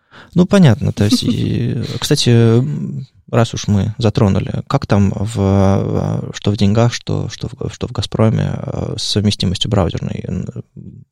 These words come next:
Speaker 1: было вольготно или не очень?
Speaker 2: В деньгах все хорошо. Ну, мы договорились, чтобы мы не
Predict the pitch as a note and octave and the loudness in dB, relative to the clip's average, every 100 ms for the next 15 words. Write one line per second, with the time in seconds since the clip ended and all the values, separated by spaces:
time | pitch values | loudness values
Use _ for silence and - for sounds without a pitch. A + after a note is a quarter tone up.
0 | _ G#2+ A#2 B2 A#2 G#2+ G#2 A#2+ C3 G#3+ | _ -2 2 4 4 2 0 0 2 2
1 | - G#2 G2 G2 - - _ _ G3 F#3+ | 2 2 2 2 0 -8 _ _ -16 -2
2 | G3+ A3+ D4+ - - C4 C4 B3+ A#3+ B3 | -2 0 -2 -2 -2 0 -2 -4 -6 -6
3 | - F3+ A3 F4 _ A#3 G#3 F3+ - - | -4 -6 -6 -14 _ -2 -2 -2 -8 -14
4 | - G3 G#3+ G#3+ G#3 - F3+ G3 C4+ B3 | -18 -16 -8 -6 -6 -4 -4 0 0 0
5 | - F3+ F3+ G3 A3 G3 F#3 F#3 | -2 -4 -2 0 2 0 -2 -6